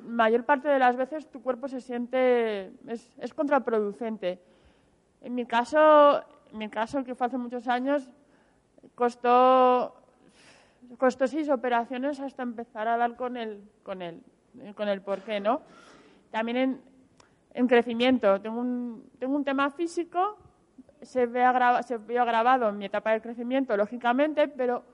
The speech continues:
soy consciente de que dentro de X años mi cuerpo empezará a, a ir hacia atrás, como todos, físicamente, neurológicamente, y,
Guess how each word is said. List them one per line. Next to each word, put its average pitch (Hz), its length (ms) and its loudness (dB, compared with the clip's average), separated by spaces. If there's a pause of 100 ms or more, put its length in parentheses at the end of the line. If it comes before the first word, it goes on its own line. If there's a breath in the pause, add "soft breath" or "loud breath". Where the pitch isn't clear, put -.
(340 soft breath)
soy 277 240 -6
consciente 320 760 -2 (680 soft breath)
de 247 200 -6
que 233 340 -2
dentro 240 280 -4
de 302 100 4
X 302 260 -8
años 311 420 -2 (320)
mi 247 140 -10
cuerpo 311 420 2
empezará 247 720 2
a, 233 480 0 (580)
a 226 120 -6
ir 240 60 -2
hacia 254 200 0
atrás, 220 460 2
como 220 260 0
todos, 214 500 2 (460 soft breath)
físicamente, 254 800 -4
neurológicamente, 262 1200 -2 (480 soft breath)
y, 240 400 -6